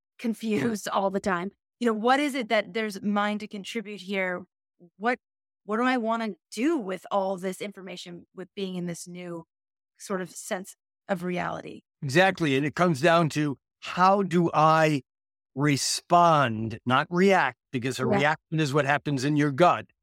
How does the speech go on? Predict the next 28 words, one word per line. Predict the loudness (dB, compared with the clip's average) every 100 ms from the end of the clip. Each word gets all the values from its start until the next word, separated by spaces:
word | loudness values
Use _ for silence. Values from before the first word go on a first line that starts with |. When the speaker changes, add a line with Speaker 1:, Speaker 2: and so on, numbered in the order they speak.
| _ _ -10
Speaker 1:
Right. | -8 -10 -2
Speaker 2:
How | 2 4
do | 6 6
I, | 6 6 2 -4 -2
or, | 0 4
or | 6 6
in | 6
your | 4 4 0 -4 _ -20 -14
head, | 0 2 2 -4 -12 _ _ _ 0
but | 2 2
how | -2 2 4
do | 4 6
I | 6
respond | 4 0 -2 -4 -2 4 6 6 4 2 0 _ _ _ _
in | 2 4
a | 6 4
one-on-one | 0 4 6 6 2 4 6 6 4 4 4 6 2
situation | 0 -4 -4 -2 2 2 2 -2 -6 -10 -18 _ _ _ _ _
that | 0 2 2 2
instead | -2 0 0 4 6
of | 4 2 -4 _ _ -6
feeding | -2 2 2 2 2 -2 -6 _ _ -10
the | 0 0
fear, | 0 -2 2 4 4 6 4 0 _ _ _
the | -2 0
hubris, | 2 2 4 4 4 2 -4 -10 _ -4
the | -2 0 2
anger, | 4 6 4 6 6 6 2